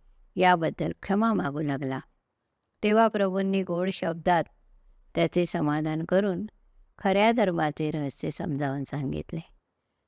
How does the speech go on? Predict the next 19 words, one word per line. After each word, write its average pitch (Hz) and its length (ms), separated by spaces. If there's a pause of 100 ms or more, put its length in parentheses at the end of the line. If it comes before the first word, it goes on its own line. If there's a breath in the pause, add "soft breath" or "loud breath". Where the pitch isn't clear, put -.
(140)
तेव्हापासून 220 680
त्याने 190 320
हिंदू 185 360
धर्माचा 170 560
द्वेष 156 400
करणे 143 340
सोडून 180 360
दिले 151 320 (800)
आणि 180 360
"दुनिया 190 520
में 226 200 (320)
एक 220 300
प्रभू 185 440
सच 180 400
है, 170 220 (520)
बाकी 185 400
सब 196 240 (140)
झूठ 170 240
आहे," 139 280